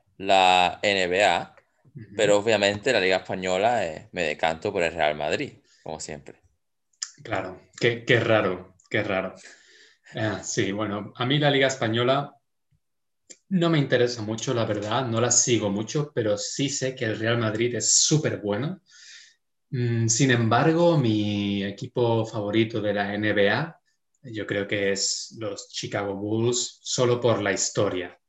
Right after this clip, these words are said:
Speaker 2: solo por su historia. Y actualmente me gustan mucho los Lakers, por supuesto, pero no tengo un equipo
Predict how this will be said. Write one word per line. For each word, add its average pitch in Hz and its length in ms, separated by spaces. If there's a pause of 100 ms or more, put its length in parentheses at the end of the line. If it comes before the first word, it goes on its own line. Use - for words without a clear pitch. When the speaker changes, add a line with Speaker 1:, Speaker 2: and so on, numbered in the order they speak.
(180)
Speaker 2:
solo 110 280
por 110 120
su - 140
historia. 117 640 (320)
Y 117 140
actualmente 135 1300
me 107 120
gustan 117 400
mucho 117 300
los 104 220
Lakers, 139 600
por 117 120
supuesto, 131 720 (500)
pero 113 560
no 123 300
tengo 127 460
un 117 140
equipo 110 840